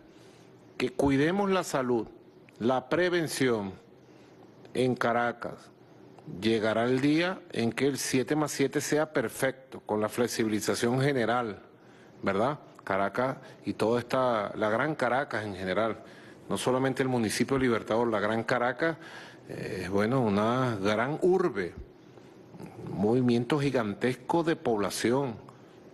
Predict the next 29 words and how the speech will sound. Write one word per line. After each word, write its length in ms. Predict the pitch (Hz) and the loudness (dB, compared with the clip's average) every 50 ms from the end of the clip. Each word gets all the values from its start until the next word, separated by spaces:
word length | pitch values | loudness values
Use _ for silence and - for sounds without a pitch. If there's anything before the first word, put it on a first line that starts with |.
| - - - - | -20 -20 -14 -6
Toda 280 | - 101 101 104 120 131 | -2 0 0 2 2 2
la 100 | 139 131 | 0 0
población 460 | - 127 120 110 101 - - 120 127 | 0 0 0 0 0 0 0 0 2
de 80 | 143 | 2
la 80 | 135 127 | 2 0
Gran 240 | 113 113 113 117 120 | 0 0 0 -2 0
Caracas 400 | - 131 123 131 135 - 160 147 | 0 0 0 0 0 0 -2 -2
supera 340 | - - - - 117 123 139 | -2 -2 -2 0 0 2 2
los 140 | 143 131 | 0 0
cinco 380 | - - 135 127 127 - 135 127 | -2 -2 -2 -2 0 0 0 0
millones 400 | 123 117 110 113 117 120 113 110 | 2 2 2 2 2 2 2 0
de 40 | 110 | 0
habitantes, 680 | 104 101 98 95 - 135 139 135 123 107 95 - - - - - - - - - - - - - - - - - | 0 0 0 0 0 0 0 0 -4 -6 -8 -10 -14 -18 -20 -20 -20 -20 -20 -20 -20 -20 -20 -20 -20 -18 -14 -10
¿no? 220 | - - - 120 - - - - - - - | -8 -6 -6 -6 -8 -10 -14 -18 -18 -14 -12
Nosotros 300 | - 95 - - 107 107 | -8 -4 0 0 0 0
estamos 300 | - - 117 117 127 131 | 0 0 0 0 -2 -2
trabajando, 600 | - 151 139 135 127 117 104 127 139 139 127 101 | 0 0 2 2 2 0 0 -2 -2 -2 -4 -4
bueno, 220 | 92 98 107 120 113 | -4 -2 -2 -2 0
con 160 | - 113 104 | 0 0 0
el 40 | 98 | 2
gobernador 560 | 95 101 95 92 90 90 92 90 90 92 98 | 2 2 2 2 2 2 2 0 0 2 2
de 120 | 113 131 | 2 2
Miranda, 480 | 127 120 110 117 127 143 143 117 104 101 | 2 2 2 2 0 -2 -2 -4 -6 -6
que 100 | - 110 | -6 -6
se 120 | 95 - 101 | -4 -2 -2
está 180 | 92 - 95 | -2 0 0
recuperando 640 | 92 107 110 - 127 95 113 110 120 139 147 139 120 113 | 0 0 0 0 0 0 2 0 2 0 0 -2 -2 -2
del 120 | 107 98 | -2 0
coronavirus. 600 | - 113 107 104 104 104 101 120 147 151 139 | 0 0 0 2 2 2 2 2 2 2 0